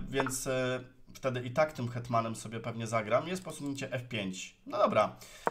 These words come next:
tak jak powiedziałem, tak będzie. E, trzeba się trzymać swoich tutaj planów. E, więc hetman F trzy. E, zobaczymy. E, na razie pozycja jest, myślę, że okej, przyjemna. Goniec na, e,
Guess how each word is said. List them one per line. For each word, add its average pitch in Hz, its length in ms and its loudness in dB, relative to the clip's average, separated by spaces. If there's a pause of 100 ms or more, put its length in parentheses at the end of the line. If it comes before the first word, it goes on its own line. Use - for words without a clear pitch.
tak 220 140 0
jak 247 140 2
powiedziałem, 165 520 6
tak 127 180 0
będzie. 131 500 4 (180)
E, 135 360 2
trzeba 131 340 -4
się 120 140 -6
trzymać 127 400 -2
swoich 120 460 0
tutaj 120 360 4
planów. 131 480 6 (420)
E, 151 260 10
więc 220 200 -4
hetman 175 300 2
F 131 140 4
trzy. - 380 4 (360)
E, 135 180 2
zobaczymy. 120 680 4
E, 135 320 8
na 277 100 2
razie 285 220 8
pozycja 185 440 2
jest, 151 200 2
myślę, 143 260 -2
że 131 140 0
okej, 131 360 6
przyjemna. 123 560 4
Goniec 269 420 0
na, 156 280 8
e, 156 80 0